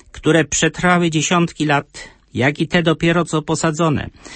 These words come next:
Krzewy także i pasy, wikliny umacniające brzegi rzek, strumieni i rowów odwadniających. Widok zniszczeń i czarnego cmentarzyska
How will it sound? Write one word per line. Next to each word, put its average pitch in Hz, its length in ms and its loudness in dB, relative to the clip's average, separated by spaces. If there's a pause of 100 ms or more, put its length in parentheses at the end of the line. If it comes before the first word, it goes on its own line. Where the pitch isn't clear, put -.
(380)
Krzewy 185 640 4
także 160 540 0
i 143 180 0
pasy, 165 480 0
wikliny 170 540 0
umacniające 160 840 2
brzegi 156 520 0
rzek, - 440 -2 (120)
strumieni 170 960 2
i 147 100 2
rowów 165 460 0
odwadniających. 147 1080 0 (420)
Widok 170 560 0
zniszczeń 160 600 0 (420)
i 131 180 -2
czarnego 170 540 2
cmentarzyska 156 1000 0